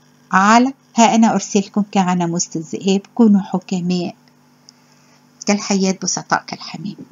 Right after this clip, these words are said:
أنا عايزة أوصل للراحة في ربنا، عايز تكريس أخنوخ، وفي الجسد طهارة وعفة يوسف،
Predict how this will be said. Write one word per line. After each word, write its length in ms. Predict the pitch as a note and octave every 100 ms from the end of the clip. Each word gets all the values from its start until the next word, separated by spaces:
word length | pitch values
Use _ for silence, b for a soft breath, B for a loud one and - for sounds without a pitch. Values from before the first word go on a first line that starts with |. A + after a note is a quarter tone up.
| - -
أنا 160 | A3+ A3+
عايزة 420 | G#3 B3 C4 G3
أوصل 440 | - - G#3+ - G3
للراحة 760 | F3+ F3+ E3+ F3 G#3+ A3+ -
في 180 | - -
ربنا، 340 | D#3 - F3 - _ B B B B -
عايز 440 | A3 C4 D4+ -
تكريس 600 | A#3 G#3 - A3 B3 -
أخنوخ، 460 | - - E3+ E3 - -
وفي 220 | - F#3 G3
الجسد 460 | E3+ A#3+ B3+ A#3+ -
طهارة 380 | G3 B3 B3 A3 F#3+
وعفة 360 | F#3+ - E3+ - -
يوسف، 300 | F#2 -